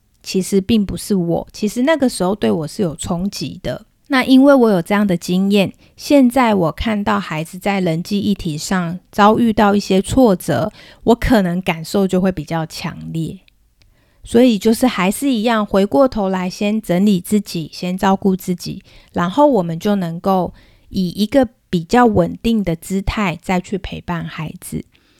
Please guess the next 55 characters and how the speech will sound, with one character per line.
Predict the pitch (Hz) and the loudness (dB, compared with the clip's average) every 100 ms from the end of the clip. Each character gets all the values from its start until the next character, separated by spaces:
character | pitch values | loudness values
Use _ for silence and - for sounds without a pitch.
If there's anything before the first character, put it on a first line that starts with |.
| _ _ _ | _ _ _
最 | - 262 | 0 2
后 | 269 269 | 2 0
呢， | 226 196 | 0 -2
我 | 202 | -4
想 | 208 180 | -6 -6
跟 | 196 202 | -6 -4
各 | 202 | 0
位 | 202 196 | 0 0
分 | - 190 | -2 -4
享 | 202 185 160 | -4 -6 -10
的 | 160 | -10
是， | - - 190 175 - | -10 -6 -6 -6 -10
所 | - 190 214 | -8 -2 0
有 | 285 247 | 0 0
的 | 175 | -4
烦 | - 175 156 190 | -6 -8 -6 -6
恼 | 165 147 | -6 -6
都 | 175 185 | -6 -6
是 | - 208 165 | -6 -6 -6
人 | 156 156 | -6 -8
际 | - 196 | -6 -4
关 | 180 160 | -4 -6
系 | 170 190 | -6 -6
的 | 185 165 | -6 -6
烦 | - 151 147 | -8 -12 -10
恼。 | 160 - - _ _ _ _ _ - | -10 -12 -18 _ _ _ _ _ -6
我 | 190 | -2
想 | 240 196 185 | 0 0 0
在 | 240 233 | 2 4
我 | 208 175 | 4 2
们 | 165 165 | 0 -2
人 | 170 180 | -2 -2
生 | 190 226 226 | 0 0 2
的 | 214 180 | 2 2
旅 | 170 160 | 0 -4
途 | - 170 170 | -4 -6 -6
上， | - 208 175 - _ _ _ _ _ | -4 -2 -4 -6 _ _ _ _ _
我 | 180 | -4
们 | 180 185 | -2 -2
有 | 180 | -2
非 | 165 240 269 | 0 2 2
常 | 254 226 | 2 4
多 | 247 | 4
的 | 233 208 | 4 4
人 | 180 180 | 4 0
际 | 220 | 0
关 | 214 190 180 | 0 0 0
系， | 202 - 202 202 214 _ _ | -2 -2 -2 -2 -4 _ _
我 | - | -10
们 | 165 | -8
有 | 165 | -8
亲 | 165 - 233 | -8 -4 -4
子 | - 165 | -4 -2
关 | 185 185 | 0 0
系， | 208 - 196 202 202 214 | -2 -2 -2 0 -2 -6